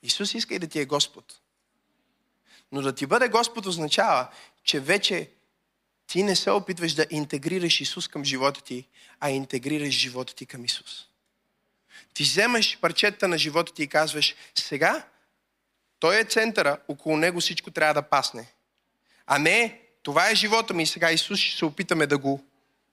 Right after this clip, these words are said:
напаснеме към моя живот.“ Когато Исус ти е Господ, ти вече не си първо българин и после християнин. Ти си първо християнин. Ти си първо християнин и после си,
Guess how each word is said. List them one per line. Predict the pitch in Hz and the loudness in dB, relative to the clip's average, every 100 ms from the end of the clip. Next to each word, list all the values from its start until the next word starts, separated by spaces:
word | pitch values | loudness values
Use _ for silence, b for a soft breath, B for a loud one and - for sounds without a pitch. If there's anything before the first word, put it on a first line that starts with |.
| _ _ 143 | _ _ -2
напаснеме | 139 196 202 202 147 131 | 2 2 2 2 0 0
към | 143 123 139 _ _ _ | -2 -4 -8 _ _ _
моя | 147 156 147 | 0 2 2
живот.“ | 123 117 113 - _ _ _ _ b b b _ | -2 -6 -10 -14 _ _ _ _ b b b _
Когато | - 156 180 | 0 2 2
Исус | 214 254 240 | 0 0 0
ти | 220 | 0
е | |
Господ, | 175 214 - 185 - - _ _ _ b b | 4 2 2 -4 -6 -14 _ _ _ b b
ти | - 180 | -8 0
вече | 196 214 202 | 0 2 2
не | 175 | 0
си | - 226 | -2 -4
първо | - 233 214 | 0 2 2
българин | 156 196 190 190 175 | 2 2 4 2 0
и | |
после | 170 170 - | 0 -2 -4
християнин. | - - 185 147 139 | -6 -2 0 0 -4
Ти | |
си | - 226 | -6 -4
първо | - 214 214 | -4 -4 -6
християнин. | 190 170 - 202 120 - _ _ _ _ _ _ _ _ _ _ _ _ _ _ _ _ _ _ 143 165 175 165 165 160 _ 165 _ _ _ _ _ _ _ _ _ _ _ _ B B B B - | -8 -8 -4 -4 -4 -12 _ _ _ _ _ _ _ _ _ _ _ _ _ _ _ _ _ _ _ _ _ _ _ _ _ _ _ _ _ _ _ _ _ _ _ _ _ _ B B B B -4
Ти | 220 | -2
си | 214 247 | 0 0
първо | - 247 233 | 0 0 0
християнин | 233 190 165 - 226 190 143 | -2 -2 -4 0 0 0 -2
и | 165 | -6
после | 160 190 196 196 | -4 -2 -2 -2
си, | 170 180 160 170 | -6 -8 -12 -16